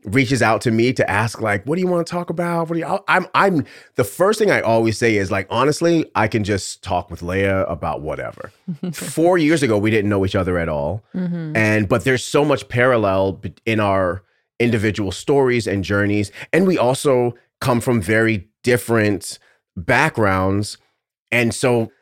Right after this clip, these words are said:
Speaker 1: I'm always interested in, like, where you're coming from, what your story has been, and then those moments of parallel where it's like, "Oh, I went through that too."
Speaker 2: Mm-hmm.
Speaker 1: Not long after we met, like, you entered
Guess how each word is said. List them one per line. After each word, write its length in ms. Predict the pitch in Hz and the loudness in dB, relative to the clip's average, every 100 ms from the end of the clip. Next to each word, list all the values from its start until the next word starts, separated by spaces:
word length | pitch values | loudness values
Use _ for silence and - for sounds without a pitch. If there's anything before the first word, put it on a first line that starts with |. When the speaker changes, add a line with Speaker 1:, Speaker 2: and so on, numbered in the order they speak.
| _ - | _ 2
Speaker 1:
I'm 100 | 147 | 4
always 240 | 170 160 | 4 4
interested 480 | 127 139 160 160 143 | 2 0 0 2 2
in, 80 | 120 | 2
like, 140 | 101 | 2
where 180 | 95 139 | 2 2
you're 240 | 135 131 | 4 2
coming 300 | - 139 135 | 0 0 0
from, 400 | 131 135 127 123 | 2 2 2 2
what 240 | 101 135 - | 0 -2 0
your 100 | 135 | -2
story 440 | - 127 123 123 | 0 2 4 4
has 220 | 120 110 | 2 0
been, 300 | 104 120 123 - | 2 2 2 2
and 180 | 120 110 | 0 0
then 340 | 120 131 131 | 2 2 2
those 380 | 110 113 117 101 | 2 0 0 -2
moments 480 | 98 110 123 123 104 | -2 2 2 2 -2
of 140 | 101 | -4
parallel 440 | 117 117 110 104 | 0 2 2 2
where 120 | 101 104 | 0 -2
it's 80 | |
like, 140 | 101 104 | -4 -6
"Oh, 160 | 139 151 | -2 0
I 100 | 147 | 2
went 200 | 139 127 | 0 0
through 100 | 127 | 0
that 200 | 120 - | 0 -2
too." 320 | - 135 127 | -2 0 0
Speaker 2:
Mm-hmm. 240 | 202 180 113 | -4 -4 2
Speaker 1:
Not 200 | 139 139 | 2 4
long 200 | 139 131 | 2 2
after 180 | 123 | 0
we 140 | 123 117 | 0 2
met, 340 | 110 147 - | 4 2 2
like, 180 | 107 98 | -2 -2
you 120 | 113 | -2
entered 480 | 98 110 123 113 110 | 0 0 2 2 2